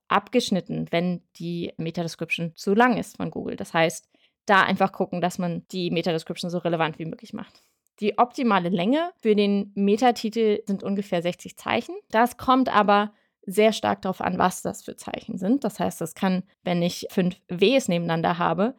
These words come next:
brauche ich natürlich mehr Platz, als wenn ich fünf Ls nebeneinander habe.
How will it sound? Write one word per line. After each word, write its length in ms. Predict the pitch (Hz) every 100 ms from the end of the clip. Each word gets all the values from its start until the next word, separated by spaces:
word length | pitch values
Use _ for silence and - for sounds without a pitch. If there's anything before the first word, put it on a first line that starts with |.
| -
brauche 260 | 175 196
ich 80 | 196
natürlich 300 | 185 175 175
mehr 220 | 180 180
Platz, 360 | - 180 175 - -
als 180 | 175
wenn 120 | 175 175
ich 220 | 160 - _ _
fünf 180 | - 185 -
Ls 380 | 226 240 - -
nebeneinander 500 | 165 156 156 - 180
habe. 260 | - -